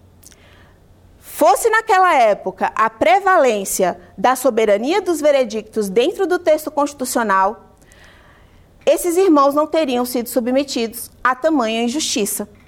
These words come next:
porque a decisão dos jurados que teriam absolvido não teria sido modificada pelo tribunal.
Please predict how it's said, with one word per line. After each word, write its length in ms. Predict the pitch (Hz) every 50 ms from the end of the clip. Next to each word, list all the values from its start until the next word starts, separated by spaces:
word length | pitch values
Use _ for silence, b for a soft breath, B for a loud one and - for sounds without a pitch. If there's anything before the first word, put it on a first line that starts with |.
| -
porque 320 | - 240 247 247 - - 226
a 80 | 214
decisão 500 | 196 185 214 214 - 220 202 208 254 302
dos 160 | 339 370 359 359
jurados 380 | 370 320 277 247 226 - -
que 220 | - - - 233 214
teriam 480 | - 220 208 190 214 254 294 339 392
absolvido 720 | 381 330 349 - - 339 311 269 233 233 233 220 262 262 - - - _
não 300 | - 247 247 254 247 254
teria 340 | 254 302 269 247 254 254 254
sido 280 | 254 - 226 202 202 208
modificada 600 | 214 208 208 - - 180 - - 214 190 175 185
pelo 220 | - 190 190 196
tribunal. 460 | 196 - 208 190 220 226 220 - 190